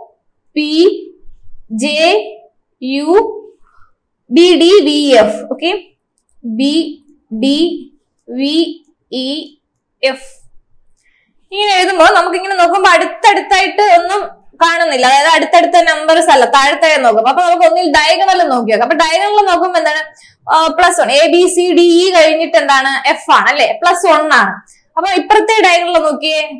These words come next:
എല്ലാം എൻ കഴിഞ്ഞിട്ട് ഏതാണ്? ഓ ആണ്. അപ്പം ഇതും corner to corner എന്താണ്? പ്ലസ് വൺ ആണ് പോയിരിക്കുന്നത്. ഓക്കെ, അതുപോലെ, ഉം,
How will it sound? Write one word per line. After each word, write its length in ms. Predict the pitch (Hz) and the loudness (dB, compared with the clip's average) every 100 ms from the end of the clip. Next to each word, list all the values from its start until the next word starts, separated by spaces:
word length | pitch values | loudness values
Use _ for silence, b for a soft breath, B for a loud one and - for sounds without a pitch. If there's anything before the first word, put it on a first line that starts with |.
| - - | -20 -8
എല്ലാം 460 | 285 320 330 330 294 | -4 -2 -2 -2 -2
എൻ 280 | 320 359 | -2 -2
കഴിഞ്ഞിട്ട് 420 | 349 294 302 285 285 | 0 0 0 -2 -2
ഏതാണ്? 500 | 277 269 262 254 254 | 0 0 0 -2 0
ഓ 140 | 285 | 2
ആണ്. 300 | 277 185 180 | 2 0 -4
അപ്പം 240 | - 339 - | -6 -6 -4
ഇതും 240 | 330 359 | -4 -4
corner 560 | 349 285 330 330 359 359 | -6 -4 0 2 2 0
to 120 | 392 330 | 0 0
corner 240 | 302 311 302 | 0 -2 -2
എന്താണ്? 520 | 285 269 262 269 - | 0 0 -2 -6 -2
പ്ലസ് 240 | 320 - 339 | -2 0 0
വൺ 220 | 254 240 | 0 0
ആണ് 180 | 240 285 | 0 0
പോയിരിക്കുന്നത്. 640 | 262 254 233 214 185 - | 0 0 -2 -4 -6 -8
ഓക്കെ, 380 | 254 311 349 - b b b - | -6 -4 -6 -6 b b b 0
അതുപോലെ, 640 | 330 381 311 247 302 403 - | 2 4 4 4 4 2 -4
ഉം, 300 | 254 262 262 | -12 -10 -6